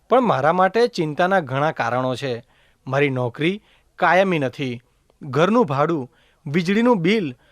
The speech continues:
બાળકોની માંગણીઓ વગેરે વગેરે ઘણી બધી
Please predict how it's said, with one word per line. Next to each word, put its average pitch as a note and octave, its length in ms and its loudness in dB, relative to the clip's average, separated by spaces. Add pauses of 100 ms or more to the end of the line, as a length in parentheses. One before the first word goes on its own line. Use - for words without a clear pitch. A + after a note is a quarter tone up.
(200)
બાળકોની A3 600 4
માંગણીઓ D#3+ 680 0 (280)
વગેરે C4+ 340 4
વગેરે A3+ 380 6
ઘણી D#3 260 -2
બધી F3 360 2